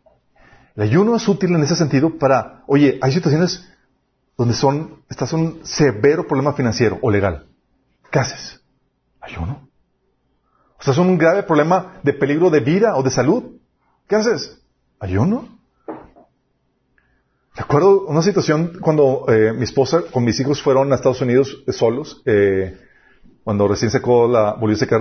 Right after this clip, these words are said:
mi esposa la, la, la visa. Y iba a afrontar una situación donde iba a ir a ayudar a una amiga suya que estaba sufriendo de severa perturbación demoníaca. Y pues obviamente yo los dejo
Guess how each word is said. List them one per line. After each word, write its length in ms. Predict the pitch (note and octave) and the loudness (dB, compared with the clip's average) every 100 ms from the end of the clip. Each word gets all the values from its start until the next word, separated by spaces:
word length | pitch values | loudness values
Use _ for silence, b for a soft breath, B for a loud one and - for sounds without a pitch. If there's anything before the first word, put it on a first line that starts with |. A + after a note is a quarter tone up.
| B2+ | 0
mi 80 | - | -6
esposa 280 | - A#2+ C3 | -10 -8 -2
la, 200 | A#2 F#2+ A2 | -2 -2 -2
la, 220 | F#2+ G2 | -4 -2
la 80 | G2+ | -2
visa. 360 | A2 G#2+ E3 - _ _ b b b b b | -2 -2 -6 -10 _ _ b b b b b
Y 400 | D3 C3+ C3 D3+ | 4 6 4 4
iba 260 | C#3+ F#3+ G3+ | 2 4 0
a 220 | - C3+ | 0 -2
afrontar 300 | C3 C3+ D3+ | -2 0 0
una 80 | F3+ | -2
situación 300 | F3 C3+ D#3 | -4 -4 -2
donde 200 | D#3 C#3 | 0 2
iba 300 | C3+ D3 - | 2 2 -2
a 140 | B2+ B2 | -2 0
ir 240 | B2 C3 | 2 0
a 180 | D#3 B2 | 0 -2
ayudar 320 | A2 A2 A#2+ | 0 2 2
a 40 | |
una 320 | C3 C3+ C3+ - - | 2 -2 -2 -6 -6
amiga 460 | G#2 A#2 B2 C3 | 0 2 2 0
suya 400 | - A#2+ A#2+ B2+ | 0 0 0 -2
que 580 | - A2+ G#2 G#2 - _ _ | 0 2 2 2 -4 _ _
estaba 280 | A#2+ A#2 A#2+ | -6 -4 -2
sufriendo 360 | A#2+ B2 C#3 | -2 2 4
de 320 | C3 G#2+ - - _ _ _ - | 6 4 -2 -20 _ _ _ -8
severa 520 | - G2 G#2 D3+ F#3 | -4 0 2 2 0
perturbación 440 | E3 C3 A2 A#2 | -4 -2 -2 -2
demoníaca. 400 | G#2+ F#2+ E2+ - - _ _ _ _ _ - | -2 -2 -8 -12 -20 _ _ _ _ _ -8
Y 80 | - | -2
pues 140 | A2 | 2
obviamente 300 | C#3 D3 D3+ | 2 2 0
yo 140 | C3 | 2
los 160 | C#3 C3 | 4 2
dejo 280 | C#3+ - | 0 -2